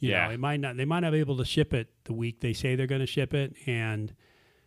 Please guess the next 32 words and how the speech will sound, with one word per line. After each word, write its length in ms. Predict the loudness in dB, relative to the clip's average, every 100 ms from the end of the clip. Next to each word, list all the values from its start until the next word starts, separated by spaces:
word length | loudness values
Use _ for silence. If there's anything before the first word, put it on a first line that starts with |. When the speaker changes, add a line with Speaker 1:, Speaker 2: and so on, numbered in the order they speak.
| _ _
Speaker 1:
you 120 | 0
know, 80 | 0
if 100 | 2
you're 100 | 4
planning 300 | 6 6 6
a 40 |
shutdown 580 | 6 8 8 6 4 2
and 120 | 0
that 140 | 0 0
equipment 360 | 2 2 2
doesn't 220 | 2 0 0
arrive, 640 | 2 4 4 2 0 -2 -2
you 120 | -2
know, 160 | -2
everybody's 320 | -2 -2 -2 0
sitting 160 | -2
around 360 | 0 -2 -2 -6
t-, 80 | -10
twiddling 400 | 0 2 2 -2
their 120 | -4
thumbs, 340 | -4 -2 -2 -2
or 200 | 4 6
you 140 | 6
don't 320 | 6 6 6 6
do 140 | 4
the 120 | 4
shutdown, 520 | 2 2 2 -4 -4 -4
right? 200 | -2 0
And 240 | -2 0
one 140 | 0
of 60 | 4
Speaker 2:
Yeah. 200 | 4